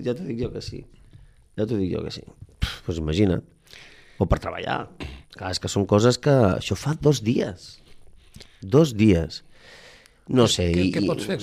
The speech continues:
Speaker 2: com, com, des de l'alcaldia?
Speaker 1: Bueno, fem un munt de coses. Al departament tenim una àrea de, d'igualtat, eh, on treballem això, de mil maneres. Jo ja sé que a vegades l'administració costa molt de penetrar en la,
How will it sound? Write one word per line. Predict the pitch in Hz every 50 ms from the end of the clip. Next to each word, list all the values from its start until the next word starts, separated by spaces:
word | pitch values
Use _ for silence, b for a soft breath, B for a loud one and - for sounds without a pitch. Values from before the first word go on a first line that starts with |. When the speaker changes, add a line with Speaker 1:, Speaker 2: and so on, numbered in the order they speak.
| 98 - -
Speaker 2:
com, | 107 107 -
com, | - 101 98 98 - - 101 98
des | 104 98
de | 98 101
l'alcaldia? | 98 95 90 90 95 95 90 87 87 85 87 90 - -
Speaker 1:
Bueno, | 135 123 135 127
fem | 107 117 107 117 135 143
un | 135 120
munt | 104 101 98 95 87
de | 87 82
coses. | 107 113 104 101 92 87 82
Al | 87 87 85
departament | 82 80 - 82 90 90 85 90 90 87 87 78
tenim | 87 85 85 87 87
una | 87 90 87
àrea | 87 90 87 85
de, | 85 85 85 82 80 80 78 76 b b b b b b b b b b b -
d'igualtat, | - 101 98 87 87 85 82 - 98 104 110 110 - -
eh, | 131 131 107 98 92 90 87
on | 85 82 82 82 80 -
treballem | - 87 82 85 87 101 123
això, | - - - 113 156 b b b b b b b -
de | 110 95
mil | 98 101 98 87
maneres. | 85 82 95 113 123 117 98 90 - - - _ _ _ -
Jo | 120 131
ja | 135
sé | 131 131
que | 117
a | 110
vegades | 98 95 101 107 110 104
l'administració | 107 95 90 90 85 - - - - - 101 104 104 104 - B B B B B B B B B
costa | _ 107 107 - - 92
molt | 95 98 98 90
de | 82 80
penetrar | - 85 82 80 - 80 85 85 85 82
en | 82 82
la, | 80